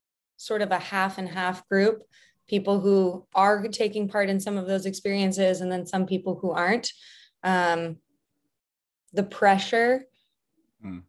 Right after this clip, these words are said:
Speaker 1: from a friend group or whatever can feel really intense to, you know, take part in a psychedelic experience or even do an ecstatic dance, which for a lot of people, it, that's a really big thing. To dance sober and to express yourself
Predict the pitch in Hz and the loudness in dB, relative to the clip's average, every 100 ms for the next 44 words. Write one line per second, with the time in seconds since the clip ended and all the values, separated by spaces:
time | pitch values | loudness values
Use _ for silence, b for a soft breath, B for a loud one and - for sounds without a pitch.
0 | _ 208 196 190 185 202 196 196 196 196 | _ -4 0 -2 2 2 4 2 0 0
1 | 185 175 175 175 190 202 214 190 196 185 | 0 0 0 0 -2 -4 -4 -4 0 0
2 | 175 185 180 180 180 180 214 208 - - | 2 0 -2 -6 -6 -4 -4 -4 -6 -2
3 | 180 175 165 165 b - 196 175 180 - | 0 0 0 -4 b -2 0 2 -2 -8
4 | - 233 233 240 226 208 196 185 175 175 | -4 -4 2 2 2 0 0 -2 -2 -4
5 | 175 180 170 - 180 180 175 170 170 - | -4 -4 -8 -4 -2 0 0 -2 -6 -2
6 | 180 180 180 180 B B - 247 311 294 | 4 6 6 4 B B 0 4 6 6
7 | 311 294 277 277 269 262 302 240 214 214 | 6 4 4 4 4 4 0 0 -2 -2
8 | 240 247 214 254 339 - 302 302 190 190 | 0 0 2 0 -2 -4 -4 2 4 4
9 | 190 _ _ - 220 220 208 294 392 220 | 0 _ _ -4 -2 2 2 2 0 -2
10 | 180 233 240 196 185 - 202 233 - - | 2 6 6 4 -2 -4 -4 -2 -4 -8
11 | - 196 190 175 226 - - - 185 175 | -10 -4 -2 2 0 0 -4 -2 4 4
12 | 202 247 294 - _ _ _ _ 196 196 | 6 4 2 -4 _ _ _ _ 0 2
13 | 190 185 190 - - 180 - 214 208 233 | 2 0 -2 -6 -4 -2 -2 -2 0 4
14 | 226 233 - | 4 4 -2